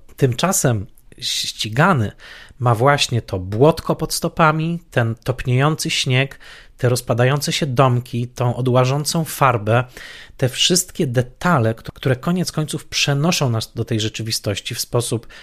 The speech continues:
niezrównany. I muszę powiedzieć, że oglądanie tego filmu z komentarzem Andrew Davisa było niesamowicie ciekawe, ponieważ jego komentarz po latach nagrany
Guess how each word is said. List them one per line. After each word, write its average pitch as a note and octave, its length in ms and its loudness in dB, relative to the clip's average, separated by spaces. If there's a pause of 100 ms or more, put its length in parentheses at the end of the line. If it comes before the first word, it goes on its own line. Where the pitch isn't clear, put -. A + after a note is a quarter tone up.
(280)
niezrównany. B2 640 2
I A#2+ 140 -4
muszę G3 280 0
powiedzieć, C3 420 -4
że B2+ 120 0
oglądanie C3 520 0
tego A#2+ 220 -2
filmu C#3 340 -2
z - 100 -4
komentarzem A#2 840 0 (260)
Andrew D3+ 360 4
Davisa A#2+ 600 2
było B2 240 4
niesamowicie D3+ 680 0
ciekawe, A#2 480 0
ponieważ B2 460 -2
jego E3+ 320 0
komentarz D3+ 640 -2
po - 160 -2
latach C3 400 2
nagrany A2+ 540 0